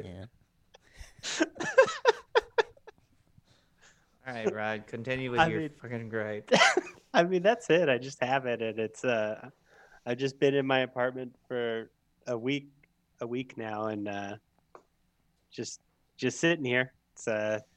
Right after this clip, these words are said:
Speaker 2: it's actually
Speaker 3: Are you,
Speaker 2: pretty
Speaker 3: like, getting in covid shape?
Speaker 2: Uh,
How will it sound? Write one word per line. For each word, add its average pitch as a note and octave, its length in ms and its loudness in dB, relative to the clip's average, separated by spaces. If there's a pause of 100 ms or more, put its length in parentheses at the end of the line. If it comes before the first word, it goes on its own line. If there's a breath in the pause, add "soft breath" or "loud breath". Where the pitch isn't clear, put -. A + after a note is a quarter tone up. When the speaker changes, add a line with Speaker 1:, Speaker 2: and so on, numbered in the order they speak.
Speaker 2:
it's - 80 -12
actually A#2+ 300 -2
Speaker 3:
Are D3 40 0
you, D#3+ 160 -2
Speaker 2:
pretty - 120 2
Speaker 3:
like, C#3+ 240 -2
getting D3 280 -2
in C#3 180 -4
covid C3+ 340 -6
shape? G3 380 -12 (1900 soft breath)
Speaker 2:
Uh, B2 480 6